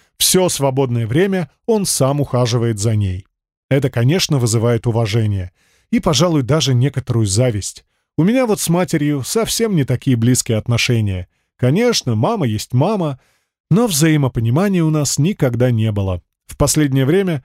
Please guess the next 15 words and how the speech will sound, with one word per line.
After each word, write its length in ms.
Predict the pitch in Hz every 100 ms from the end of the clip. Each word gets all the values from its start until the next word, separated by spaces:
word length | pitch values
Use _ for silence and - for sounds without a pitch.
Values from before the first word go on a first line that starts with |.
| _
когда 280 | - 170 180
созваниваемся, 1000 | 180 175 131 185 190 170 165 151 - 143
даже 480 | 110 156 214 147 165
поговорить 640 | - 135 120 120 156 156
не 80 | 120
о 140 | 113 104
чем. 320 | - 95 87 _ _ _ _ _ -
Мы 120 | 254
ещё 220 | 214 170
больше 380 | 135 170 151 139
отдалились, 720 | 113 110 120 202 175 - - _
особенно 640 | - 98 - 170 165 147 135
за 180 | 107
последний 560 | - 101 - 117 110 107
год. 380 | 104 104 -